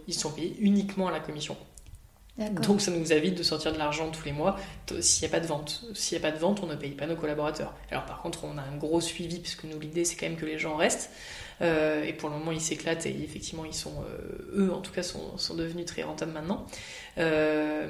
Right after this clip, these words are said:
Speaker 1: mais, euh, voilà, c'est une, c'est une des façons d'être, euh, rentable. Il y a aussi le fait que les, les honoraires d'agence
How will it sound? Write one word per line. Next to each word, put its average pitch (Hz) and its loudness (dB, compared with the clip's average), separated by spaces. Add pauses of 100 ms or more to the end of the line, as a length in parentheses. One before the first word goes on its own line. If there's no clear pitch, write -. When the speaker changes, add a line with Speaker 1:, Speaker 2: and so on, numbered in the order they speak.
(100)
Speaker 1:
mais, 170 4
euh, 147 4
voilà, 151 2
c'est - -4
une, 160 -8
c'est - -8
une 160 -10
des 160 -4
façons - -6
d'être, 170 -4
euh, 147 -4
rentable. 156 -4 (300)
Il - 6
y - 12
a 170 12
aussi 185 10
le 185 10
fait 208 2
que - -2
les, 170 6 (160)
les 170 0
honoraires 175 2
d'agence 175 2